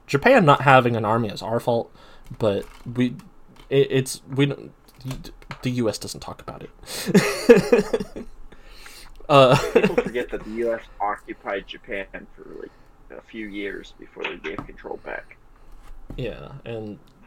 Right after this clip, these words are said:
Speaker 1: we were like,
Speaker 2: Yeah.
Speaker 1: "Hey, you remember what you did back in World War Two? Yeah, that wasn't really
Speaker 2: <laughs> Like,
Speaker 1: cool."
Speaker 2: they were the super bad guys. Like, "Hey, you attacked our naval base. We killed,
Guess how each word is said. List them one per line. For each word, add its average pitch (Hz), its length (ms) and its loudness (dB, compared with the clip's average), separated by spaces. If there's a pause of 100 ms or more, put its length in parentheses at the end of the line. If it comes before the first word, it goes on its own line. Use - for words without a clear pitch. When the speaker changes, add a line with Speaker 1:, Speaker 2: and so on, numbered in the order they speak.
(420)
Speaker 1:
we 131 140 -2
were 120 120 0
like, 110 300 -6
Speaker 2:
Yeah. - 140 -16 (200)
Speaker 1:
"Hey, 107 440 2 (560)
you 160 100 -4
remember 226 220 2
what 208 200 6
you 143 60 2
did 123 320 2 (480)
back 113 220 -6
in 113 60 -12
World 113 260 -6
War 110 120 -2
Two? 101 360 -10 (1080)
Yeah, 120 140 -6
that 151 140 0
wasn't - 220 -4
really 135 160 2
Speaker 2:
<laughs> - 0 -
Like, - 80 -14
Speaker 1:
cool." 107 440 -2
Speaker 2:
they 120 200 -2
were 135 200 -2
the 127 260 -2 (120)
super 135 260 -6
bad 110 400 -6
guys. 104 300 -4
Like, 110 180 -8 (280)
"Hey, 143 100 -10
you 165 260 -8
attacked 151 340 -6
our 117 100 -6
naval 110 440 -10
base. 139 300 -8 (840)
We 135 120 -8
killed, 151 500 -4